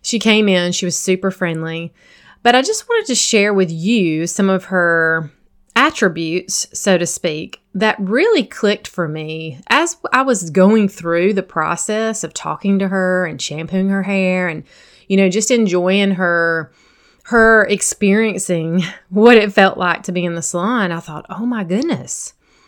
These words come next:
Let me give you the, the higher perspective first, is when I saw this little girl, I saw a little girl who knew her beauty.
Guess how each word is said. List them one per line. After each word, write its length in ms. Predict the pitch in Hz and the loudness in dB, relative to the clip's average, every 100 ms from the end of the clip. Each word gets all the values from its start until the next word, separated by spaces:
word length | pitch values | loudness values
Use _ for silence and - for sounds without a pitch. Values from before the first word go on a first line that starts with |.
| _ _ _ _ - | _ _ _ _ 0
Let 80 | |
me 100 | 214 | 2
give 180 | 226 247 | 4 2
you 80 | 247 | 4
the, 280 | 202 175 160 | 4 2 -4
the 200 | 185 185 | -2 0
higher 580 | 170 - 233 240 196 180 | 0 2 2 4 4 4
perspective 680 | - 180 - 180 165 170 160 | 0 -8 -4 -4 -4 -6 -6
first, 680 | 214 190 147 - - - - _ _ - | -2 0 0 -4 -8 -10 -12 _ _ -4
is 160 | 202 | -2
when 160 | 220 240 | 2 2
I 120 | 285 | 2
saw 320 | - 262 277 | 0 0 0
this 240 | 302 277 233 | 0 0 0
little 200 | 196 185 | 0 0
girl, 640 | 185 175 160 151 156 151 _ _ _ _ _ - | 0 0 -2 -4 -8 -12 _ _ _ _ _ 4
I 140 | 269 | 4
saw 800 | - - 277 247 180 170 170 180 _ _ _ _ - | 2 0 2 2 2 0 -2 -6 _ _ _ _ -4
a 460 | 208 190 180 180 - _ _ _ | 2 2 2 -2 -8 _ _ _
little 320 | 185 220 262 233 | 2 4 6 4
girl 560 | 196 175 160 160 175 160 _ _ _ _ _ _ _ - - | 2 2 0 -4 -6 -12 _ _ _ _ _ _ _ -20 -2
who 520 | 240 220 208 196 185 - | 2 4 4 4 2 -2
knew 420 | 185 202 233 262 | 2 6 8 6
her 160 | 254 220 | 4 2
beauty. 540 | 180 175 180 320 381 | 2 0 2 2 0